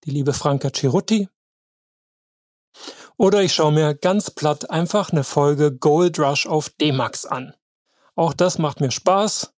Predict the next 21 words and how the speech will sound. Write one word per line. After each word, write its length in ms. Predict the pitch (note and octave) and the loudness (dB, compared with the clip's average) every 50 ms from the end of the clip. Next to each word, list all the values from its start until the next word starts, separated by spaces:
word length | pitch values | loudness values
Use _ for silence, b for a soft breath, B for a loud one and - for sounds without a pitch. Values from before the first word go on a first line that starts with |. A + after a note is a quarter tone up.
| _ _ _ _ _ _ | _ _ _ _ _ _
gibt 220 | - E3+ E3 - F3 | -4 -2 -2 0 0
mir 80 | D#3+ | 2
ein 80 | D3+ D3+ | 2 2
bisschen 300 | D3 C3+ - - C3 A#2+ | 0 0 0 0 0 0
Distanz 580 | C#3 B2 - - - D#3+ F#3 F#3 - - - | -2 -4 -4 -2 0 0 0 0 -2 -6 -4
zum 220 | - - E3 E3 C#3+ | -2 0 0 0 0
Projekt 600 | - D#3 D3 C#3 C#3+ E3 F#3+ - - - - - | 0 -2 -2 0 0 0 0 -2 -6 -10 -8 -8
und 340 | F3 F3 D#3 D3+ C#3+ - - | -6 -4 -4 -4 -4 -6 -6
zur 220 | - - D#3+ D3+ | -6 -4 -2 -2
eigentlichen 440 | D#3+ D3+ D3+ D#3 D3 D3 C3+ - D#3 | -2 -2 0 0 -2 -2 -2 -2 -2
Aufgabe. 720 | - E3 E3 D#3 - - - E3+ F3 F3 D#3+ F3+ F3 E3+ | 0 0 0 -2 -2 0 0 2 2 2 2 0 0 0
Und 200 | E3+ D#3 D3+ - | -2 -2 -4 -2
ja, 280 | - F#3+ G#3 G#3 F#3+ E3 | -2 0 0 0 0 -2
vielleicht 500 | - - D#3+ D#3 D#3+ E3 F3+ G3+ F#3+ - | -2 -4 -2 0 0 0 0 -2 -2 -2
sind 180 | - F#3 F3+ | -2 -2 0
diese 180 | E3+ E3+ D#3 E3+ | 0 0 0 0
fünfundvierzig 640 | - F#3 F#3 F#3 F3 D#3+ - F3 E3+ - E3 - | 0 2 2 2 0 0 0 -2 -2 -2 -4 -2
Minuten 340 | E3+ D#3+ D#3 D#3+ D#3 D#3 F3+ E3 | 0 0 0 0 0 0 0 0
erstmal 500 | F3 F3 G3+ G3 - - F#3 F3 E3+ E3 | 2 0 0 0 0 0 0 2 2 4
wasted 520 | D#3+ E3+ E3+ F#3 - - - F3 E3 - | 4 4 2 2 0 0 -2 -2 -2 -2
time, 440 | - F#3 F3 F3 D#3+ E3 F#3 G#3 | -2 0 0 0 0 0 -2 -2